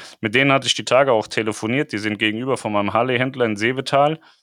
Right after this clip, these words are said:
Und, äh, da wollte ich schon mal so einen Tesla ausleihen für zwei Monate, aber die, die Mietpreise sind geistesgestört. Also,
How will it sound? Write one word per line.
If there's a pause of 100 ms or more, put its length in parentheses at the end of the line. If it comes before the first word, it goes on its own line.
(500)
Und,
äh,
da
wollte
ich
schon
mal
so
einen
Tesla
ausleihen
für
zwei
Monate,
aber
die,
die
Mietpreise
sind
geistesgestört.
Also,